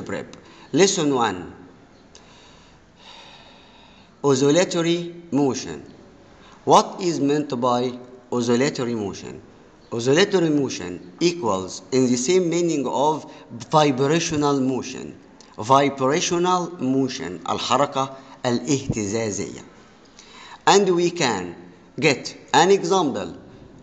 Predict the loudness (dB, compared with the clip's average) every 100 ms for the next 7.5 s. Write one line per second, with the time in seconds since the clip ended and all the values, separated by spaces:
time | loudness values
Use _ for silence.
0 | 2 4 2 -2 -2 2 4 4 2 -6
1 | -8 -2 2 2 2 -2 -4 -8 -16 -10
2 | 0 2 4 4 4 4 2 2 -4 -4
3 | 0 2 2 0 0 2 0 2 0 -2
4 | -6 -12 -18 -20 -20 -8 0 2 4 2
5 | 4 4 2 -2 0 0 2 0 -2 -6
6 | -10 -6 -2 0 0 2 2 0 0 -2
7 | -2 -6 -8 -12 -16